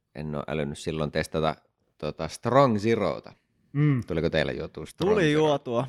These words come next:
Speaker 1: Joo,
Speaker 2: Kyllä.
Speaker 1: mä olin jotenkin nakit silmillä ja ostin
Speaker 2: <laughs>
Speaker 1: vaan jonkun muun kummallisen gini, mikäli kilkkeä joskus jostain
Speaker 2: Joo.
Speaker 1: kiskalta,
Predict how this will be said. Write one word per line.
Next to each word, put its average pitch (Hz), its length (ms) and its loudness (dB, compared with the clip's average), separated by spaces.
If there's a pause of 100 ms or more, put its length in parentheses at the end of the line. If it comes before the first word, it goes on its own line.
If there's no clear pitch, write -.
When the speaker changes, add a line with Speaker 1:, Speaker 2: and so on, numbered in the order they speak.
(100)
Speaker 1:
Joo, 92 100 0
Speaker 2:
Kyllä. 78 120 2 (400)
Speaker 1:
mä 80 220 0 (140)
olin 62 160 -6
jotenkin 60 340 -10 (240)
nakit 76 320 -6
silmillä 65 420 -12
ja 60 160 -8 (220)
ostin - 280 -2 (240)
Speaker 2:
<laughs> - 200 -6
Speaker 1:
vaan 58 220 -8
jonkun - 260 -14 (840)
muun 58 300 -6
kummallisen 67 640 -8 (200)
gini, 67 300 -4
mikäli 71 440 -2 (600)
kilkkeä 87 400 0
joskus 90 340 0
jostain 101 300 -12
Speaker 2:
Joo. 120 120 6
Speaker 1:
kiskalta, 98 280 -2